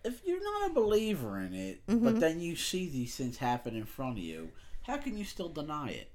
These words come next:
Speaker 2: I don't know. I guess
Speaker 1: I guess they
Speaker 2: people
Speaker 1: just automatically try to, "Oh, no, it's the wind," or "It was this," or "It was that," "It was this." Yeah, but then there are so many times where they can say that,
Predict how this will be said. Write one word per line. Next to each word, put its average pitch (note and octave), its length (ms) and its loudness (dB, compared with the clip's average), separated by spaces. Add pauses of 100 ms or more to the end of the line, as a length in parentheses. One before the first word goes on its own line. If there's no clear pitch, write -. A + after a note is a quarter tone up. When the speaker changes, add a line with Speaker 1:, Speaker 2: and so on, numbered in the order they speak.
Speaker 2:
I G#3 180 10
don't C4+ 220 10
know. C4 280 8
I A3 140 10
guess A#3+ 280 10
Speaker 1:
I - 40 0
guess A3+ 260 6
they A3 60 2
Speaker 2:
people A3+ 180 10
Speaker 1:
just B3 160 6
automatically D3+ 480 2
try B2+ 320 4
to, A2+ 260 4
"Oh, B2 180 8
no, A#2 240 4
it's - 300 -2
the A#2+ 80 2
wind," G#2+ 400 0
or F2+ 220 -2
"It - 80 -4
was F#2+ 200 -6
this," G#2 280 -2
or F#2+ 60 -4
"It - 80 -8
was F#2 140 -8
that," E2+ 340 -4
"It - 100 -12
was E2+ 120 -12
this." E2 260 -8 (600)
Yeah, C#4 100 -6
but - 180 -10
then C3 300 0
there C3+ 420 0
are B2+ 40 -2
so D#3+ 200 -2
many D#3+ 160 -2
times E3 340 0
where A2 140 2
they G#2+ 100 0
can G2+ 180 -8
say D3+ 280 0
that, D#2 380 -4